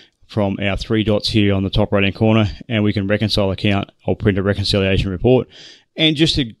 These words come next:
agree that to the actual bank statement itself. It's always advisable to do this. There sometimes can be, why the uptime is ninety-nine percent. There can be sometimes where it will bring in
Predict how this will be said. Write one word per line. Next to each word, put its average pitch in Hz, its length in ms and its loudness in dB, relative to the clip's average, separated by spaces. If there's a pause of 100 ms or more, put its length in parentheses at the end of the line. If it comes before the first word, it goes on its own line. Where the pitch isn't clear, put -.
(140)
agree 120 540 -2
that 104 240 -4
to - 140 -2
the 101 180 -4
actual - 240 -6
bank 104 300 -4
statement 101 340 -2
itself. 90 460 -4 (380)
It's - 180 -4 (100)
always 147 720 2 (240)
advisable 123 680 -2
to - 120 0
do 127 160 0
this. 156 380 0 (360)
There 110 420 2
sometimes 123 640 2
can 120 240 2
be, 120 300 2 (240)
why 120 180 2
the 107 100 -2
uptime 113 440 -2
is 98 100 -4
ninety-nine 107 460 -2
percent. 127 420 0 (220)
There 113 100 -2
can 127 300 0
be 113 240 0
sometimes 110 520 0
where 104 240 -2
it 107 120 0
will 113 180 4
bring 107 340 2
in 104 220 -2